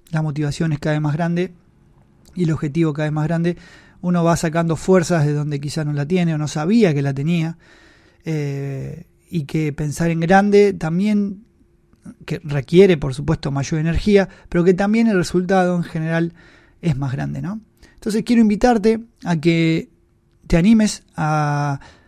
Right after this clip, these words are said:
soñar y planificar y accionar en grande, no solo soñar, no creo que sea solo voy a soñar en grande y nada más, soñar, planificar y accionar en grande, que te puedo asegurar que ahora, fíjate que el, el epi-, el episodio se va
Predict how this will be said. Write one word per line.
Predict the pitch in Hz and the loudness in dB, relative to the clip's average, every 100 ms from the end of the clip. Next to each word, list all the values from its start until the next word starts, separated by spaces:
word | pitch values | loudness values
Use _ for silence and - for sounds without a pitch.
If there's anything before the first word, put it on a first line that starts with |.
| _ _ _ | _ _ _
soñar | - 190 190 208 247 269 277 _ _ | -2 0 2 2 2 2 -2 _ _
y | 214 214 220 _ _ - | 2 2 0 _ _ -2
planificar | 170 170 - 175 220 240 247 _ | 0 0 -4 0 2 4 0 _
y | 208 226 - | 0 0 0
accionar | 165 160 - 175 196 170 156 | -4 -4 -2 2 4 2 0
en | 151 | -4
grande, | 147 147 143 | -2 -2 -2
no | 160 185 | 0 -2
solo | - 175 165 160 | 2 2 4 0
soñar, | 165 180 185 196 | -2 0 0 -2
no | 175 147 | -8 -6
creo | 156 147 | -4 -4
que | 143 | -6
sea | - 147 143 | -4 -4 -4
solo | - 143 143 | -4 -4 -2
voy | 151 | -2
a | 147 | -4
soñar | 156 151 | -6 -6
en | 147 | -4
grande | 151 147 | -4 -4
y | |
nada | 143 156 | -4 -2
más, | 190 190 - | -2 -4 -10
soñar, | - 156 175 185 180 | -8 -4 0 -2 -2
planificar | 160 147 156 143 170 | -6 -6 -6 -2 -2
y | 160 | -2
accionar | 143 - 147 165 | -6 -6 -4 -2
en | 151 | -2
grande, | 170 208 185 180 _ _ _ _ _ - | -4 -2 -4 -6 _ _ _ _ _ -2
que | 170 170 165 _ _ _ _ _ _ | 0 0 -2 _ _ _ _ _ _
te | 160 | 0
puedo | 185 190 | 4 6
asegurar | 180 185 185 | 8 6 8
que | 175 | 6
ahora, | 190 190 185 175 | 8 8 4 2
fíjate | 165 170 165 151 | -2 0 0 -2
que | 156 | 0
el, | 151 156 | -2 -2
el | |
epi-, | 147 151 151 | -2 -2 -4
el | 156 | -2
episodio | 156 151 196 196 | 0 2 6 6
se | 190 | 6
va | 165 170 170 | 4 4 2